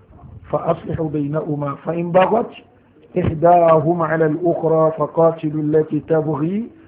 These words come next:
حَتَّى تَفِيَ إِلَى أَمْرِ اللَّهِ فَإِن فَاءَتْ فَأَصْلِحُوا بَيْنَهُمَا بِالْعَدْلِ وَأَقْسِطُوا إِنَّ اللَّهَ يُحِبُّ الْمُقْسِطِينَ. So in this verse,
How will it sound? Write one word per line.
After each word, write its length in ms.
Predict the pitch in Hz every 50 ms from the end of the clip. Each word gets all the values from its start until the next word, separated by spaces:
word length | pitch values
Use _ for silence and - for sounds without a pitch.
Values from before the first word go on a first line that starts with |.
| _ -
حَتَّى 360 | - 214 233 226 - 226 208
تَفِيَ 460 | - - 190 185 - 226 220 226 220 208
إِلَى 120 | 202 226
أَمْرِ 260 | 214 233 254 254 226
اللَّهِ 300 | 208 180 160 156 160 143 - - _ _ _ _ _ _ _ _ _ -
فَإِن 200 | - 151 156 151
فَاءَتْ 360 | - - 175 180 175 170 170 -
فَأَصْلِحُوا 480 | - 156 165 165 160 160 - 160 156 147
بَيْنَهُمَا 720 | 147 156 151 147 151 156 151 156 147 156 165 185 233 240 - - _ _ _ _ _ _ -
بِالْعَدْلِ 480 | - 147 143 139 143 160 165 151 147 151
وَأَقْسِطُوا 480 | 147 139 151 151 - - 139 131 -
إِنَّ 160 | 151 143 143
اللَّهَ 320 | 143 139 139 151 147 143 135
يُحِبُّ 220 | 143 170 170 156 160
الْمُقْسِطِينَ. 720 | 147 135 139 123 - - 131 - - 170 156 135 - - - _ _ _ _ _ _ - _ _ _ - - - - _ _ - - - - - - - - -
So 100 | - 240
in 140 | 226 220 208 -
this 140 | 254 233 - 180 170
verse, 320 | 180 185 185 190 185 -